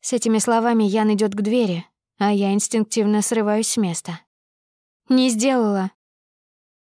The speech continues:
Пространство между нами словно разрядом молнии прошивает. Электрическая волна проходит через всё тело и ударяет в сердце.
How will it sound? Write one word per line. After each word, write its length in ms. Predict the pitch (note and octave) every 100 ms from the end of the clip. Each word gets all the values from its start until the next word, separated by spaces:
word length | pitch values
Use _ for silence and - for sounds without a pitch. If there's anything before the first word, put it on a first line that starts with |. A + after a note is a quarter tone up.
| _ _
Пространство 640 | A3+ G#3 - A3+ A3 -
между 300 | F#3+ F#3+ F#3
нами 240 | G#3 G3+ G3
словно 400 | F#3+ G#3 G3+ G3+
разрядом 480 | G#3+ G#3 G#3+ G#3 A3
молнии 400 | A3+ G#3+ F#3 F3
прошивает. 760 | F#3+ F#3 F#3+ F3 E3 - - _ _ -
Электрическая 840 | A3 A3+ - C4 A3+ G#3 A3+ G3+
волна 340 | G#3+ A3+ A#3+ G#3+
проходит 480 | G3 F#3 A#3 G3+
через 280 | - G3 F#3+
всё 220 | - A3
тело 340 | G3+ A#3+ A#3 G3
и 80 | F#3
ударяет 420 | F#3 G3+ G3 F#3+
в 60 |
сердце. 540 | - A3+ G#3+ - F3